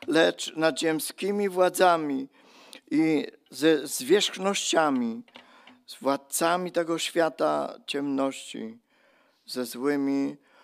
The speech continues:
duchami w okręgach niebieskich”. I tam jest wymieniona cała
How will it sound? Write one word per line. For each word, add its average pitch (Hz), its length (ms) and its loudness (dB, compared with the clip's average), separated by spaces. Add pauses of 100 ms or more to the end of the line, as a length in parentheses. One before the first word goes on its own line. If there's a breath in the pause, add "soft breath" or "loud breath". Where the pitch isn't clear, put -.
(240 soft breath)
duchami 151 680 -2
w - 120 -20
okręgach 127 880 -4 (600 soft breath)
niebieskich”. 120 840 -6 (500 soft breath)
I - 80 -14
tam 190 260 -2
jest 170 420 -4 (2000)
wymieniona 147 1000 0 (140)
cała 139 920 0